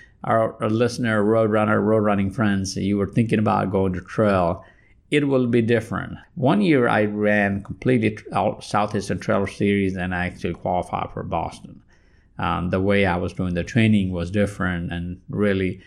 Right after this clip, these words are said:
really helped me to run really fast on the road. But most of the years, uh, over the years, I have slowed down a lot.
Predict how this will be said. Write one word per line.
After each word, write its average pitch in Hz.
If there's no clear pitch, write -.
really 107
helped 98
me 92
to 90
run 95
really 95
fast 90
on 90
the 92
road. 92
But 120
most 123
of -
the 110
years, 104
uh, 90
over 110
the 101
years, 101
I 98
have 95
slowed 107
down 90
a 90
lot. 92